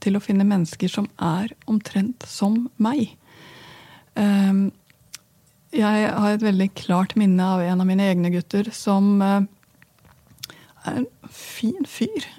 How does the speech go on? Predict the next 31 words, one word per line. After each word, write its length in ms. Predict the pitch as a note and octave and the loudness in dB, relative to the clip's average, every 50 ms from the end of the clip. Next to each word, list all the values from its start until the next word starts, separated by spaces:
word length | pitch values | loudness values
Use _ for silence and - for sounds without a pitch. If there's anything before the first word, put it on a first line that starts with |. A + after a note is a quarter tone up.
| - - | -20 -14
Lett 520 | - - A3 G3+ A#3+ C4 - - _ _ - | -4 0 0 0 0 -2 -6 -10 _ _ -4
å 80 | C4+ B3+ | 0 2
ha 120 | A#3+ A#3 A3+ | 2 4 4
med 140 | A3+ A#3 | 4 4
å 60 | B3 B3+ | 4 4
gjøre. 400 | B3+ A#3+ G3+ G3+ G3+ B3+ - - | 4 4 2 2 2 0 0 0
Jeg, 160 | - B3 - | -2 0 0
jeg 140 | B3 B3 C4+ | 0 0 0
hadde 260 | - C#4 A#3 G#3 G#3+ | 2 2 2 2 2
på 80 | - B3 | 2 2
dette 220 | B3 A3+ - A#3 | 2 2 -2 -2
tidspunktet, 500 | - A3+ G3+ - - - A3 G#3+ G3+ - | -2 -2 -2 -2 -2 0 0 0 2 0
og 80 | A3+ A3 | 0 0
her 140 | G#3+ G3+ G#3 | 0 2 2
er 100 | G3 F#3+ | 2 0
han 120 | G3+ - | 0 -2
åtte, 680 | - - _ _ _ _ - _ _ _ - F#3+ G3 G3+ | -4 -8 _ _ _ _ -20 _ _ _ -2 0 2 4
ni 220 | G#3 G3 G3 G3+ G3+ | 4 4 4 4 4
år, 200 | G3 G#3+ C4 - - - - - - - - - _ - | 4 4 2 0 -2 -6 -20 -20 -20 -20 -20 -18 _ -2
aldri 260 | A#3 G#3 F#3+ - A3+ _ | 0 0 0 -4 -6 _
tenkt 460 | - - - - F3+ F3+ F#3 - - | -14 -6 -2 0 0 0 -2 -4 -8
på 100 | - G3 F#3 | -4 -4 -2
at 80 | F#3 | 0
noen 260 | - G#3 F3 - F#3 F3+ | 0 0 0 0 0 0
ting 160 | - G#3+ G3+ | 0 0 0
var 100 | F#3+ F3+ - _ _ _ _ _ - | 0 -2 -6 _ _ _ _ _ -2
vanskelig 680 | - G#3+ G3+ E3+ D#3 D#3 - - - - E3 F3 F3+ F3+ | 0 2 2 2 0 -4 -6 -12 -6 -2 0 0 0 0
eller 440 | - - F3+ F3+ F3+ F#3+ F#3 F#3 - - - | 0 0 0 2 2 2 2 0 -2 -4 -6
awkward 440 | E3 F3+ - - - - F3 F#3 F#3 | -6 -6 -6 -8 -4 -4 -2 -2 -4
for 140 | - - G#3 | -4 -4 -4
ham. 280 | - - G#3 A3 A3+ | -2 0 4 4 4